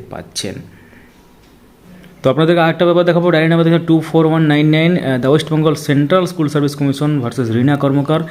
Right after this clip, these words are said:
টু ফোর ওয়ান নাইন এখান থেকে ডায়েরি নাম্বার এবং এক্ষেত্রে হচ্ছে সিএন নাম্বার যেটা ফাইল যেটা হয়েছে দেখতে পাচ্ছেন তিন পাঁচ দু হাজার পঁচিশ। অর্থাৎ যে গুরুত্বপূর্ণ ব্যাপার সেটা দেখতে পাচ্ছেন ওয়েস্ট বেঙ্গল সেন্ট্রাল স্কুল সার্ভিস কমিশন এবং পিটিশনার এক্ষেত্রে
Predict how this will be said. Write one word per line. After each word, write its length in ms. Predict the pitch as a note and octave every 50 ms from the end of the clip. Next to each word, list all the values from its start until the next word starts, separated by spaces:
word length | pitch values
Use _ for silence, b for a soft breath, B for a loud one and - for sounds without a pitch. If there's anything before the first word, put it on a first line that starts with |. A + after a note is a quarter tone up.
| B B B B B B -
টু 100 | - G3
ফোর 200 | F3+ - D#3+ D#3+
ওয়ান 160 | D#3+ D#3+ D#3+ D3+
নাইন 200 | D3 C#3+ C#3+ D3+
এখান 240 | D3 C#3 B2+ C#3
থেকে 180 | C3+ C3 D3 C3+
ডায়েরি 160 | C3 B2+ C3
নাম্বার 220 | C3+ C#3 C3+ D3 C#3+
এবং 260 | C3 C3 B2+ A2+ F2
এক্ষেত্রে 360 | A#2 - C#3 C3 - - D3+
হচ্ছে 140 | C3+ - -
সিএন 200 | - C3+ C3 C3+
নাম্বার 220 | C3 C3 C3 C#3
যেটা 160 | C3+ C3 C3 B2+ - - - - - _ _
ফাইল 240 | - - B2+ C3 C3+
যেটা 160 | C3+ C3+ C3+
হয়েছে 200 | A#2 B2+ B2+ B2+
দেখতে 160 | A#2+ - A#2+ B2
পাচ্ছেন 220 | C3+ B2 A#2 - -
তিন 220 | F#3 G3 G3 F#3
পাঁচ 300 | - - C#3+ C#3+ C#3+ B2+
দু 120 | A#2+ B2 A#2
হাজার 160 | A#2 A#2 A2+ G#2+ A2 -
পঁচিশ। 400 | B2 A#2+ - G#2 F2+ - - - B B B B B B B B B
অর্থাৎ 240 | C#3 - - D#3+ D#3+ E3 - D3 B2+ - D3 C3+
যে 80 | C#3
গুরুত্বপূর্ণ 500 | C#3+ B2+ C#3+ E3 E3 E3+ D#3+ D#3 F3 F3
ব্যাপার 220 | E3 C#3+ B2 D3 C#3
সেটা 160 | C#3 D3 C#3+
দেখতে 240 | C3+ A#2+ - - C#3
পাচ্ছেন 280 | C#3 C3+ - D#3 C#3
ওয়েস্ট 260 | E2+ C3+ C3 - - C#3+
বেঙ্গল 340 | D3 C#3+ D#3 D3+ D3+ - - - A2+
সেন্ট্রাল 440 | - - B2+ B2 C3 B2 D#3+ D#3 D3
স্কুল 260 | - - - C#3 B2+
সার্ভিস 320 | - C#3 B2 C3+ C3+ C3+
কমিশন 420 | - B2+ B2+ B2 - C3+ C#3 C#3+ - - B B B B B B -
এবং 100 | B2 A#2 -
পিটিশনার 440 | C3 B2 A#2+ - C3+ C3+ C#3 D3 D3
এক্ষেত্রে 380 | - - A2 - - D3 C#3